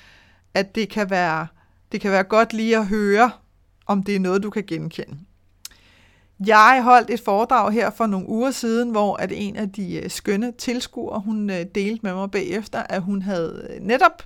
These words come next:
prøvet den her situation, hvor hun havde siddet sammen med en god veninde. Der var noget, hun havde, havde set, øh, en oplevelse, som hun rigtig godt kunne tænke sig at have.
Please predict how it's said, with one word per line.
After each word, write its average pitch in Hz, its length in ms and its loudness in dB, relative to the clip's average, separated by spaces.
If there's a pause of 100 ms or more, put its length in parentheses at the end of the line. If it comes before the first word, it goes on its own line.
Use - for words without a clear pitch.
prøvet 240 300 2
den 233 140 -2
her 240 120 -4
situation, 214 400 -6
hvor 226 80 -12
hun 208 100 -6
havde 190 120 -8
siddet 220 180 -4
sammen - 180 -8
med - 40 -14
en 180 40 -14
god 180 180 -12
veninde. 226 300 -6
Der 302 80 -2
var 220 100 -2
noget, 226 200 -2
hun 220 140 -4
havde, 160 260 -6 (460)
havde 180 180 -2
set, 320 460 -4 (440)
øh, 190 180 -4
en 180 120 -6
oplevelse, 247 520 2
som 226 160 -4
hun 208 140 -2
rigtig 190 220 -6
godt 175 180 -8
kunne 196 120 -16
tænke 165 240 -8
sig - 80 -10
at 160 60 -8
have. 147 140 -16